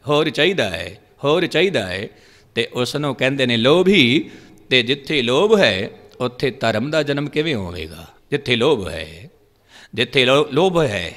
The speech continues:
ਲੋਭ ਹੈ ਜਿੱਥੇ, ਉੱਥੇ ਪਾਪ ਹੁੰਦੇ ਨੇ। ਜਿੱਥੇ ਲੋਭ ਹੈ, ਉੱਥੇ ਵਿਕਾਰ ਹੁੰਦੇ ਨੇ, ਕਿਉਂਕਿ ਲੋਭ ਮੰਗਦਾ ਹੈ, ਮੰਗਦਾ ਹੈ। ਲੋਭ ਕਹਿੰਦਾ, "ਮੈਨੂੰ ਹੋਰ ਚਾਹੀਦਾ ਹੈ,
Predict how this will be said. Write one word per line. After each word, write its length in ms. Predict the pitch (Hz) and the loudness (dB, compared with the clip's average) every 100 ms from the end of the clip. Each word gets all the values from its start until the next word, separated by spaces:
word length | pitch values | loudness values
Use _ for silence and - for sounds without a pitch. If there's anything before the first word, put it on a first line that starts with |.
| - | -2
ਲੋਭ 320 | 120 175 214 | 4 4 4
ਹੈ 140 | 202 | 2
ਜਿੱਥੇ, 280 | 185 190 156 | 2 0 0
ਉੱਥੇ 220 | 123 - | -2 -2
ਪਾਪ 460 | 117 123 131 107 92 | 0 2 2 0 -4
ਹੁੰਦੇ 260 | 98 85 80 | -8 -8 -10
ਨੇ। 200 | 82 85 | -10 -8
ਜਿੱਥੇ 280 | 120 139 127 | -4 0 4
ਲੋਭ 320 | 135 208 208 | 6 6 4
ਹੈ, 320 | 160 107 - - - - | 4 2 -2 -6 -20 -4
ਉੱਥੇ 280 | 135 - 131 | -2 0 0
ਵਿਕਾਰ 420 | 127 135 156 220 | 2 4 4 4
ਹੁੰਦੇ 320 | 202 165 165 | 2 0 0
ਨੇ, 140 | 185 190 | 0 -2
ਕਿਉਂਕਿ 260 | 160 143 | -4 -2
ਲੋਭ 340 | 123 143 175 135 | 2 4 4 0
ਮੰਗਦਾ 420 | 123 151 120 95 | 0 -2 -4 -6
ਹੈ, 260 | 90 78 - _ _ - | -8 -14 -20 _ _ -6
ਮੰਗਦਾ 340 | 160 110 90 | -4 -4 -8
ਹੈ। 220 | 82 151 160 _ _ 117 | -12 -18 -20 _ _ -2
ਲੋਭ 320 | 123 139 139 | 0 0 -2
ਕਹਿੰਦਾ, 340 | 131 143 156 | -2 0 -2
"ਮੈਨੂੰ 200 | 151 143 | -2 -2
ਹੋਰ 220 | 123 143 | 2 2
ਚਾਹੀਦਾ 400 | 147 143 160 110 | 2 0 0 -2
ਹੈ, 160 | 90 90 | -6 -10